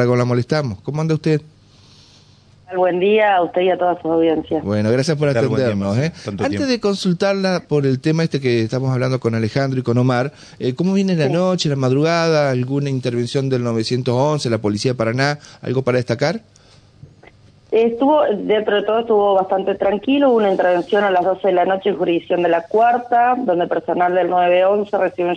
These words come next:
Speaker 2: llamado de que estaba saliendo un masculino de dentro de un domicilio.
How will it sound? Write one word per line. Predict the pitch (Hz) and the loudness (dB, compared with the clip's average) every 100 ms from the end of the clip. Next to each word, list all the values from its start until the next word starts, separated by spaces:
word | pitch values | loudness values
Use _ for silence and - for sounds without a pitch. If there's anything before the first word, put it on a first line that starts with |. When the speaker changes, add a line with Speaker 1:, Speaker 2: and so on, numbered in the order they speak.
| - | -2
Speaker 2:
llamado | 180 190 208 226 233 233 _ _ - _ - | 0 2 2 2 0 -4 _ _ -20 _ -4
de | 190 | -2
que | 190 185 | 0 0
estaba | 175 - 202 202 | 0 -2 -2 -2
saliendo | 185 196 202 | -2 0 0
un | |
masculino | 190 185 185 196 208 | 0 0 0 2 2
de | 214 | 2
dentro | 190 190 190 | 2 0 -2
de | |
un | 190 | 0
domicilio. | 190 196 - 269 269 277 311 | 0 -2 -2 0 2 2 0